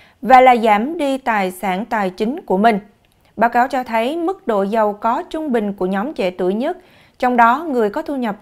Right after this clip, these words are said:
chính dưới ba mươi lăm tuổi đã giảm một phẩy bốn phần trăm trong quý bốn năm hai không hai mươi mốt. Trong khi đó, những người từ ba mươi lăm tuổi trở lên có thu nhập cao nhất trong các gia đình tăng trung bình là không phẩy tám phần trăm tài sản của họ,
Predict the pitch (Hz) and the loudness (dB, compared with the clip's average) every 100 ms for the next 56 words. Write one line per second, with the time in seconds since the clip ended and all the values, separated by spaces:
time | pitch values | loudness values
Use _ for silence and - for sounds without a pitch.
0 | - 233 320 480 - _ _ 220 269 381 | -4 -4 -4 -8 -14 _ _ -2 -2 -2
1 | 302 269 262 247 240 233 175 190 190 185 | -2 0 0 -2 -2 -2 -2 -2 -2 -2
2 | 170 196 208 196 - - 180 175 294 294 | -2 -2 -2 -2 -6 -6 -6 -4 -6 -4
3 | 214 175 220 214 208 214 208 196 220 247 | -6 -6 -6 -6 -6 -6 -6 -4 -4 -4
4 | 240 214 262 370 - _ 226 233 233 226 | -2 0 0 -4 -16 _ -4 -2 -4 -6
5 | 220 208 220 214 208 214 214 208 247 359 | -6 -6 -6 -6 -6 -4 -2 0 0 0
6 | - _ _ _ - 240 240 240 220 254 | -6 _ _ _ -6 -4 0 0 0 -2
7 | 330 220 220 240 226 214 214 208 262 262 | -2 -4 -2 0 0 0 0 -2 -2 -4
8 | 247 247 180 185 185 190 220 214 247 269 | -4 -4 -6 -4 -2 0 -2 -2 -6 -6
9 | 226 190 - 220 220 262 359 - _ _ | -6 -6 -4 -4 -2 -4 -6 -8 _ _
10 | - 254 240 240 330 339 254 220 220 202 | -4 -2 0 -2 -6 -6 -4 0 0 -2
11 | 202 _ _ - 294 302 294 277 247 220 | -6 _ _ -6 -4 -4 -4 -4 -2 0
12 | 190 180 175 214 196 - 196 294 247 196 | -2 -4 -6 -8 -6 -4 -6 -4 -6 -4
13 | 214 214 214 190 180 185 196 208 214 196 | -4 -4 -4 -4 -4 -6 -4 -4 0 2
14 | 190 | 0